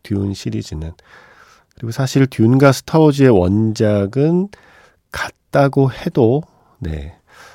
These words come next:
스타워즈의 한 절반 정도의 원작은 듄이라고 해도 좋으니까요.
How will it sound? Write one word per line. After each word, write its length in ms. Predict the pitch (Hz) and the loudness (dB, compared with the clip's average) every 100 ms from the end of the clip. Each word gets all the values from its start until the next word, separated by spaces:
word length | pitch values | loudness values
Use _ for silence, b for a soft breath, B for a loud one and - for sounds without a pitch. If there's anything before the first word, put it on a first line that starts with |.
| B | B
스타워즈의 1300 | - - 160 151 147 139 139 139 139 147 151 165 160 b b b b b _ _ | -20 -8 0 4 4 4 4 4 6 6 4 2 0 b b b b b _ _
한 540 | - 147 143 139 131 | -8 -6 -2 -2 -2
절반 420 | - 98 123 160 | 0 2 4 6
정도의 1120 | 143 127 117 113 107 98 95 95 90 85 87 - - | 6 6 6 6 6 4 2 0 -2 -6 -10 -18 -6
원작은 920 | 90 104 107 110 85 87 113 92 76 b b _ - | -2 0 0 0 -2 -2 -2 -2 -6 b b _ -4
듄이라고 500 | 110 123 127 110 107 | 0 2 2 2 0
해도 180 | 127 | -2
좋으니까요. 840 | 117 87 85 80 - - 71 76 | -6 -8 -8 -10 -12 -16 -14 -16